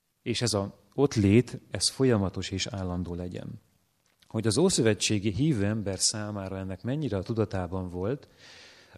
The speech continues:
ahhoz kapcsolódóan szeretnék egy igét megint csak föllapozni az Ószövetségből, hogy a hívő emberek ezt, eh, mennyire értették meg, és mennyire, eh, vették komolyan. Az egyik legismertebb ószövetség igehelyre lapozunk,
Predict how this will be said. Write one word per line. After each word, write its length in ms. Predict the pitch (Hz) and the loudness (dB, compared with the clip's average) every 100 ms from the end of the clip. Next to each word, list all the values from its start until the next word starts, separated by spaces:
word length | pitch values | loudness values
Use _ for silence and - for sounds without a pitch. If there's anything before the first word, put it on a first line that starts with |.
| _ _ | _ _
ahhoz 360 | 127 135 117 - | -6 -6 -6 -6
kapcsolódóan 720 | - 117 - 101 98 95 92 | -8 -8 -6 -4 -2 0 2
szeretnék 480 | 110 104 98 95 92 | 2 2 0 -2 -2
egy 140 | 87 | -4
igét 320 | 117 101 95 | 0 2 2
megint 340 | 98 101 95 90 | 0 0 -2 -4
csak 220 | 98 87 | -6 -8
föllapozni 1000 | - 101 95 123 127 98 98 95 92 92 | -8 -6 -6 -6 -6 -4 -4 -4 -4 -4
az 120 | 90 | -4
Ószövetségből, 1080 | 98 98 92 92 87 - 90 87 98 110 123 - - - - - | -2 -2 -2 -4 -4 -4 -4 0 2 2 0 -6 -20 -20 -20 -6
hogy 180 | 113 104 | -2 0
a 40 | |
hívő 380 | 90 139 185 113 | 2 2 6 6
emberek 800 | 120 120 104 104 - - 107 - | 6 6 6 6 4 0 -2 0
ezt, 300 | 104 - - | -2 0 2
eh, 220 | 107 104 | 4 4
mennyire 520 | 110 147 135 104 101 107 - | 4 4 4 4 2 0 -6
értették 720 | 123 123 110 110 - - 101 | 2 4 4 2 0 -2 -2
meg, 180 | 113 107 | 0 0
és 160 | 104 - | 0 0
mennyire, 540 | 110 107 101 95 92 - - | 2 2 2 2 0 -8 -10
eh, 140 | 101 | -4
vették 400 | 98 104 - 98 | 0 -2 -2 -6
komolyan. 540 | - 101 92 92 113 101 _ _ - - - - - | -2 -4 -2 -4 -6 -10 _ _ -20 -20 -20 -20 -2
Az 140 | 117 | 4
egyik 240 | 147 135 | 6 6
legismertebb 680 | 131 139 123 - 113 104 107 | 6 4 4 2 2 0 -2
ószövetség 640 | 104 113 113 104 101 104 101 | -2 -2 0 -2 0 -2 -2
igehelyre 420 | 107 101 98 95 | -2 -2 0 0
lapozunk, 640 | 95 98 104 98 117 139 | -2 0 0 2 2 0